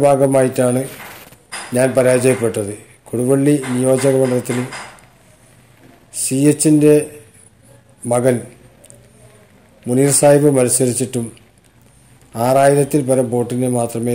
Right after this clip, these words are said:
വിജയിക്കാൻ സാധിച്ചുള്ളൂ. ഇരുപത്തി അയ്യായിരത്തിൽ പരം വോട്ടുകൾ ഭൂരിപക്ഷമുള്ള ഈ മണ്ഡലത്തിൽ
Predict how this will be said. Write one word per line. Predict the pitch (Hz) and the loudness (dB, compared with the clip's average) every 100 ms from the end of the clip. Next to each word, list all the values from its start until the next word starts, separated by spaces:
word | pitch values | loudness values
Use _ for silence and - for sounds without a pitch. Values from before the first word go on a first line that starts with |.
| 113 | -4
വിജയിക്കാൻ | 110 117 113 120 107 | -4 -6 -4 -6 -6
സാധിച്ചുള്ളൂ. | 110 104 104 98 95 - - - - - - - - - - - 127 | -8 -8 -10 -14 -14 -20 -20 -20 -20 -20 -20 -20 -20 -20 -20 -10 -4
ഇരുപത്തി | 127 143 - 156 | 0 -2 2 2
അയ്യായിരത്തിൽ | 139 143 143 135 147 127 | 4 4 4 2 -4 -2
പരം | 131 131 131 123 | 0 0 -2 -4
വോട്ടുകൾ | 123 117 131 131 131 - | -4 -4 -4 -2 -4 -8
ഭൂരിപക്ഷമുള്ള | 123 120 127 135 123 131 120 120 123 135 - - _ _ - _ _ _ _ - | -8 -4 0 0 -2 -4 -4 -4 -4 -6 -14 -20 _ _ -20 _ _ _ _ 0
ഈ | 131 135 | 2 2
മണ്ഡലത്തിൽ | 127 127 131 131 | 2 0 0 0